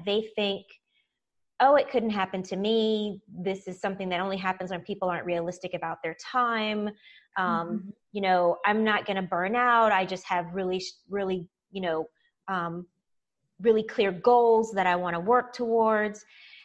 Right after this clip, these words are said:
Speaker 1: And, and I find that just from the excerpt of your book that I've read, it's not at all that you're just pushing yourself beyond what you think you're able to do. A lot of times it's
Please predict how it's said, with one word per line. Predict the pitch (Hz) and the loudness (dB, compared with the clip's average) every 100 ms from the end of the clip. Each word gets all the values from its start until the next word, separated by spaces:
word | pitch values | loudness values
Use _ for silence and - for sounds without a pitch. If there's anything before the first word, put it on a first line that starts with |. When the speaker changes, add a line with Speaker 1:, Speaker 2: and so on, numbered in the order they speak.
| _ _ _ _ | _ _ _ _
Speaker 1:
And, | 254 247 | -2 2
and | 254 247 | 2 4
I | 240 | 2
find | 233 - 254 294 359 330 | -2 2 2 4 0 0
that | 262 208 - | 2 2 2
just | 240 254 | -2 -2
from | - 262 | -2 -2
the | 233 | 0
excerpt | 208 208 220 214 - | -2 -2 -8 -6 -6
of | 190 | -4
your | 185 175 | -4 -4
book | 175 190 - - - | -2 -2 -2 -12 -6
that | 214 190 | 0 2
I've | 180 | 0
read, | 170 170 180 262 269 _ _ _ _ _ _ | -2 0 0 -2 -8 _ _ _ _ _ _
it's | 233 233 - | -2 -2 -4
not | 208 214 247 | -2 0 0
at | 311 277 | 0 0
all | - 240 311 220 185 180 196 208 | 2 4 4 4 2 0 -4 -6
that | 180 196 190 | 0 0 0
you're | 202 202 | -4 -2
just | 190 208 - _ _ - | -4 -8 -12 _ _ -6
pushing | 269 262 240 | -4 -2 -2
yourself | 214 185 - 190 - | -2 -6 -6 -6 -6
beyond | 196 190 190 190 175 170 170 - _ - | -6 -2 -2 -2 -4 -6 -10 -14 _ -6
what | 196 | -4
you | 185 196 | -4 -6
think | 190 - 359 415 - | -4 0 0 -2 -10
you're | - 175 - | -8 -6 -4
able | 170 160 160 | -4 -4 -8
to | 180 | -8
do. | 160 147 160 220 _ _ _ _ _ _ | -6 -4 -4 -6 _ _ _ _ _ _
A | 214 | 0
lot | 214 214 226 427 453 | 2 4 4 4 2
of | - | -2
times | 175 165 165 185 226 - - - | -2 0 -2 -2 -4 -8 -8 0
it's | 220 220 - - | 2 0 -8 -20